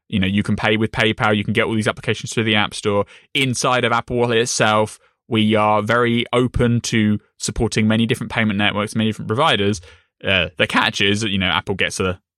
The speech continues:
a very small percentage share off the top of every single transaction that runs through Apple Pay, like, you know, a cent on the dollar, probably even, like,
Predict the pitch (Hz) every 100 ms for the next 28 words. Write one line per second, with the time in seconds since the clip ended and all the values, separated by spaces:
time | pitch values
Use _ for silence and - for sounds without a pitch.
0 | _ _ 127 117 143 120 - 120 107 101
1 | - - 101 98 - 127 113 92 87 87
2 | - 104 117 95 90 90 90 87 90 104
3 | - - 87 80 87 101 107 - 80 85
4 | 82 - - _ _ - - - _ -
5 | 113 - 110 98 95 90 101 98 87 104
6 | 90 90 90 92 90